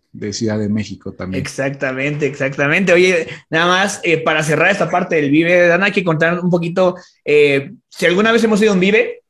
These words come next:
Speaker 2: ¿cómo lo viviste? ¿Cuál fue ese Vive? Si te acuerdas del año, ¿qué bandas viste? ¿Cuáles conociste? No sé.
Speaker 1: La, la neta, no me acuerdo del año.
Speaker 2: <laughs>
Speaker 1: Fue de los primeros porque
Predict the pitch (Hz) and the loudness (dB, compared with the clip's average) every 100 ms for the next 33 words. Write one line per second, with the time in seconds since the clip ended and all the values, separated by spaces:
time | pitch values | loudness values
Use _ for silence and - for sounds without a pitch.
0 | - 190 185 214 160 165 196 214 208 233 | -8 -2 2 2 2 0 -2 0 0 -2
1 | - 165 175 170 160 160 156 156 143 165 | -4 -2 0 0 4 4 4 2 0 2
2 | 165 170 170 135 123 156 147 131 151 156 | 2 0 -4 -6 -2 0 0 0 0 -2
3 | 156 - _ 143 147 131 135 156 156 151 | -6 -8 _ -2 0 0 -2 -2 0 -2
4 | 147 147 143 127 127 147 143 151 151 _ | 0 0 -2 -6 -6 -8 -8 -14 -14 _
5 | _ _ _ _ _ _ _ _ 139 139 | _ _ _ _ _ _ _ _ -6 -4
6 | 139 139 113 113 107 - 123 117 113 127 | -4 -6 -6 -4 -4 -6 -8 -6 -2 0
7 | 143 - - 120 123 120 117 120 117 113 | -2 -6 -6 -2 0 0 -2 -4 -2 -4
8 | 104 123 143 160 165 208 - - _ _ | -6 -6 -6 -6 -6 -6 -8 -12 _ _
9 | - 135 135 113 113 - 113 110 123 131 | -8 -4 -2 -4 -6 -8 -8 -6 -4 -4
10 | 175 202 - 113 110 107 107 107 101 98 | -6 -8 -12 -10 -10 -12 -10 -8 -8 -10